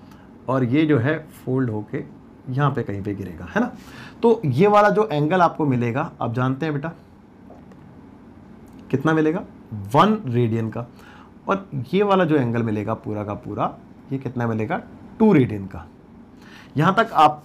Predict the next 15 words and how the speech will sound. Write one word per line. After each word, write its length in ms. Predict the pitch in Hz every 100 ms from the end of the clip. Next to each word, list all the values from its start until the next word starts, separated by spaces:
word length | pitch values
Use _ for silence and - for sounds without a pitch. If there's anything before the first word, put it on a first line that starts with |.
| -
बिल्कुल 340 | 147 208 233
अच्छे 200 | 180 -
से 100 | 160
जानते 340 | 170 113 107 123
हैं 180 | 156 - -
और 80 | -
आपने 220 | 131 170
अच्छे 280 | 131 127 -
से 100 | 202
पढ़ 160 | 202 107
रखा 220 | 104 -
है। 100 | 78 - - -
अच्छा, 180 | - 320 - - _ _ _ _ _ -
कभी 220 | 196 247
आपने, 420 | 202 175 208 233